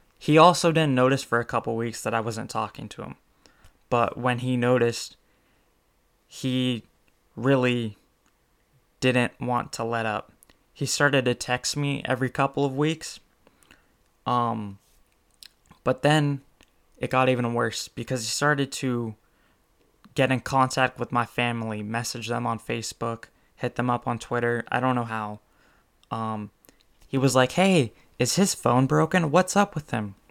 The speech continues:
So then after about nine months of this, the messages stopped and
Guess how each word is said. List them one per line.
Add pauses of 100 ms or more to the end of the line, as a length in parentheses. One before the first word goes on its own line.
(1040)
So
then
after
about
nine
months
of
this, (920)
the
messages
stopped (380)
and